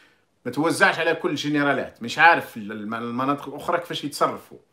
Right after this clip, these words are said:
لكن هذا راه يحكي لنا على هذا المبلغ يؤخذ من ميزانية المقر العام بالقوات البرية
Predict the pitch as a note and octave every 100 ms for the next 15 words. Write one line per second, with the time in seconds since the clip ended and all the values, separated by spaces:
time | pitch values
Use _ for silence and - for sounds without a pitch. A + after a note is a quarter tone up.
0 | _ _ _ - A#2 C3+ C#3+ F3 F3+ E3+
1 | - F3 F#3 G3 D#3 F3 G#3+ A3+ - _
2 | _ _ - E3+ D#3+ F3+ D3+ C#3+ D#3+ -
3 | C3 C3 G3 - C#3+ C3 - - C#3 C#3
4 | C#3+ B2 D3 E3 A#3+ E3+ D3 - - _
5 | _ - G#2+ A2+ B2+ - G#3+ F#3+ C3+ B2
6 | C3+ C3 - C#3 D3 C3 G#2 G#2 F#2 A#2
7 | F3